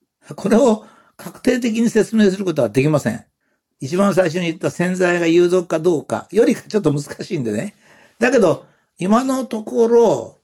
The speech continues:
ノーベル賞はそういうことは正しいとして、ノーベル賞が出てるんですよ、次々と。二千二十二年、二千二十五年とね、どんどん出てるわけです。ですから我々は今ね、えー、学者でない我々が、あの、考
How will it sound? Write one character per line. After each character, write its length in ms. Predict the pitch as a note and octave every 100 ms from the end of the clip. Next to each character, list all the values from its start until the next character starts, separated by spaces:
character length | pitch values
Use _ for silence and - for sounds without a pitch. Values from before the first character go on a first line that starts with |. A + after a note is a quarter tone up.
| _ D3
ノ 300 | F3+ A3+ A3+
ー 40 |
ベ 140 | A3+
ル 140 | A3+ G3+
賞 340 | - E3+ C#3+
は 140 | F3 C#3+
そ 380 | - F#3+ G#3
う 40 | G#3
い 140 | G#3
う 100 | G3+
こ 100 | F#3+
と 140 | G3 E3
は 100 | C3
正 400 | D#3 G#3 G#3+ G#3
し 240 | G#3 G3
い 60 | D3+
と 140 | A#2+
し 160 | G2 -
て、 340 | G3 C3+ - _ _ _ _ _
ノ 140 | C#3 G3
ー 40 |
ベ 60 | A3
ル 60 |
賞 100 | F3+
が 80 | C3+
出 120 | C3
て 120 | F#3 B3+
る 120 | G#3+
ん 60 |
で 80 | B2
す 100 | G2
よ、 120 | G#2+
次 220 | - B2 C#3+
々 220 | C#3+ G2
と。 140 | - G#2+
二 100 | A2
千 220 | C3+ B2+
二 100 | A#2+
十 140 | A#2
二 100 | A#2
年、 140 | A2+ G#2+
二 60 |
千 280 | G#2 A2 A#2 - - - - -
二 100 | A#2
十 100 | A2
五 120 | A#2
年 180 | C3 D3
と 100 | E3
ね、 120 | G3+
ど 160 | F3+ C4
ん 60 |
ど 100 | B3
ん 60 | D3
出 100 | C3
て 100 | A#2
る 100 | G2
わ 60 | F2
け 100 | -
で 60 |
す。 160 | _ _ _ _
で 100 | G#3+
す 60 | -
か 80 |
ら 80 | A3+
我 180 | G3+ G#3
々 200 | A#3 A#3+
は 80 | A#3
今 240 | A3 A#2
ね、 180 | B2 E3+ _ _ _ _ _ -
え 160 | C3+
ー、 40 | C#3
学 200 | D#3 -
者 140 | A3
で 100 | G#3+
な 160 | A3+ A3+
い 40 |
我 260 | D3+ D3+ D#3+
々 200 | D3+ D#3
が、 440 | G#3 F#3+ A2+ - _ _ _ _ _
あ 120 | C3
の、 260 | C#3 C#3 C3
考 260 | D3+ D#3